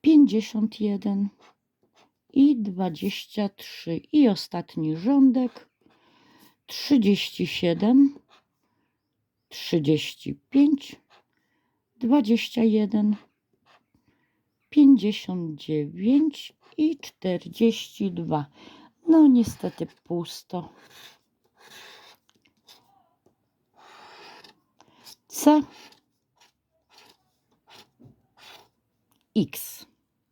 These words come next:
Czyli dzisiaj na wkład czterdzieści złotych mamy zwrotu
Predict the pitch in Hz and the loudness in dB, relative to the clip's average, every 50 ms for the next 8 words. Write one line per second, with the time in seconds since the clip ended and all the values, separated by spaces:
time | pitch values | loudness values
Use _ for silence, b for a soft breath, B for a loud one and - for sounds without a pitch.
0 | _ _ _ _ _ _ _ B B B B B B B B B _ _ - 381 | _ _ _ _ _ _ _ B B B B B B B B B _ _ -6 -4
1 | 381 339 349 320 240 190 214 233 226 - 233 220 214 190 185 180 175 175 165 160 | -2 0 0 0 0 0 0 -2 -2 -2 -2 -4 -2 -4 -4 -4 -4 -4 -6 -6
2 | 160 - _ _ - 214 214 175 160 - _ _ _ b b b b b b b | -8 -12 _ _ -4 -2 0 0 -2 -4 _ _ _ b b b b b b b
3 | b b _ _ _ - - - - - 370 370 339 269 262 320 269 - - - | b b _ _ _ -20 -20 -10 -6 -4 -2 0 2 2 2 2 2 0 -4 -4
4 | - 294 302 294 269 B B B B _ _ - - - 202 - - 254 277 262 | -2 0 0 0 -2 B B B B _ _ -20 -20 -20 -12 -6 -2 0 0 0
5 | 247 247 - 254 247 240 - B B B B B B B _ 285 294 339 339 311 | 0 -2 -4 -4 -4 -4 -6 B B B B B B B _ 2 4 6 6 6
6 | 302 302 214 208 196 175 185 202 196 196 - - 202 196 196 | 6 4 2 -2 -6 -4 -2 -2 -2 -4 -4 -8 -10 -10 -10